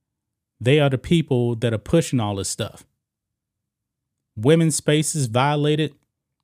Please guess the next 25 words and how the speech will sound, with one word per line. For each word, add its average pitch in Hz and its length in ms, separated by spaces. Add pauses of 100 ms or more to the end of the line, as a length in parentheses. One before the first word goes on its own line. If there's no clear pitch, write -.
Women 143 320
can't 139 240
play 151 160
their 143 120
own 131 140
sports 160 580 (380)
because 143 420
the 127 140
activists 151 560
out 160 180
there, 170 300 (960)
they 139 180
want 151 300
males 147 440
in 123 200
women's 143 300
spaces. 151 560
They 131 80
want 123 320 (120)
males 139 320
a-, 135 220
actually 139 260
in 120 100
women's 131 280
sports. 165 480